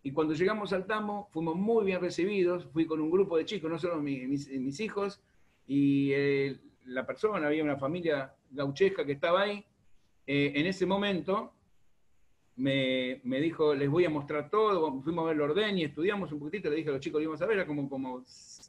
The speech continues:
ocho chicos a mi cargo, y, y vimos el, el orden, ¿no? Y cuando estábamos por salir, bueno, nos ofrecieron mermelada, le hablamos del kashrut, todo,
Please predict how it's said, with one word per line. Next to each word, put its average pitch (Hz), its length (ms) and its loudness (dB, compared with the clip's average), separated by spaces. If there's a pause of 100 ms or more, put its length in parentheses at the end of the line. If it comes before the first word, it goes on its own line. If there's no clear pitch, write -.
(140)
ocho 160 240 0
chicos 170 300 -4
a 139 60 -4
mi 160 120 -4
cargo, 220 520 2 (600)
y, 156 100 2
y 185 120 0
vimos 202 440 -2
el, 151 80 0
el 160 360 -2
orden, 135 440 2
¿no? 185 140 -2
Y 190 60 -6
cuando 196 200 0
estábamos 214 260 -2
por 196 140 -4
salir, 214 420 2
bueno, 180 200 -2
nos 185 140 -4
ofrecieron 185 380 0
mermelada, 160 440 2
le 139 80 0
hablamos 160 280 2
del 156 120 0
kashrut, 175 420 0
todo, 226 340 0